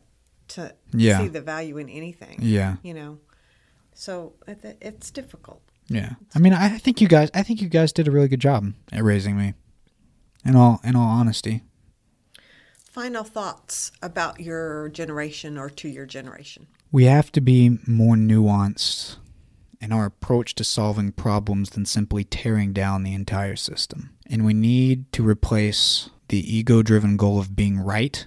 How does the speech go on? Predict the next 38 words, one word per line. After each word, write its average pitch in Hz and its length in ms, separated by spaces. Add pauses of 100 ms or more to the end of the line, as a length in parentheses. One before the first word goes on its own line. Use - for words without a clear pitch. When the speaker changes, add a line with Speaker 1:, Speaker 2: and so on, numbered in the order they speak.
(140)
Speaker 2:
with - 540 (880)
the, 101 500 (120)
with 117 180
the 117 120
better 113 440
goal 101 540
of 113 120
finding 107 460
the 95 80
truth. - 580 (240)
Because 101 800 (400)
if 113 180
we 117 140
don't, 107 500 (140)
we 107 160
risk, - 760 (200)
we 120 80
risk 131 320
losing 117 340
the 104 100
ability 104 420
to 101 80
communicate 101 680
in 113 80
a 107 80
way 107 400 (460)
that 104 100
allows 98 460
mutual 101 420
ground 98 300
to 95 40
be 98 120
found 101 440 (160)
upon 101 380
which 98 260
society 101 600
is 98 100
built. 101 320